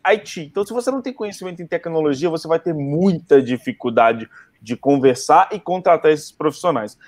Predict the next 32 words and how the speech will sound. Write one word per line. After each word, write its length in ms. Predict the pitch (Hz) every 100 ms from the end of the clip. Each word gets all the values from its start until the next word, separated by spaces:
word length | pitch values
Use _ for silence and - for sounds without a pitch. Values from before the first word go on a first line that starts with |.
| _
Mas 160 | - 214
algumas 300 | 226 220 226
perguntas 580 | - 214 185 190 202 -
chaves. 420 | 151 110 101 - _ _ _
Pô, 260 | 208 143 - _
quais 220 | - 247 247
tecnologias 680 | 254 214 202 180 185 190
a 40 | 180
gente 160 | 180
utiliza? 520 | 170 - 160 123 104 -
Se 120 | 233
o 40 |
gestor 320 | 226 233 - 175
não 140 | 151
sabe, 300 | 143 247 147
vai 140 | 151
atrás 260 | 196 214 214
do 100 | 220
time. 440 | - 170 143 120 _ _ _ -
"Galera, 400 | 165 208 180 180
então, 420 | - 165 117 110 _ _
devs, 480 | 131 175 180 117 -
quais 220 | 208 233
tecnologias 480 | 233 208 185 165 165
que 80 | 185
a 40 |
gente 100 | 160
utiliza 320 | - 165 156
hoje?" 380 | 151 127 107 98 _ _ _ _ _ -
Ah, 140 | 214
a 80 | 214
gente 220 | 175 -